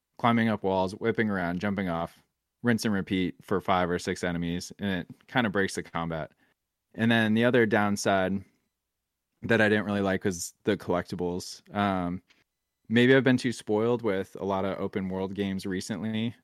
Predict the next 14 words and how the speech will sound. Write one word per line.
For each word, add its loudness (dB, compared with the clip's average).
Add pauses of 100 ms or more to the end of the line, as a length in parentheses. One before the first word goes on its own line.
(160)
but, -2 (600)
like, 0
open 2
world 2
games 0
now 2
kinda 0
at 0
least 0
give 2
you -2
hints -2
of, -2
like, -2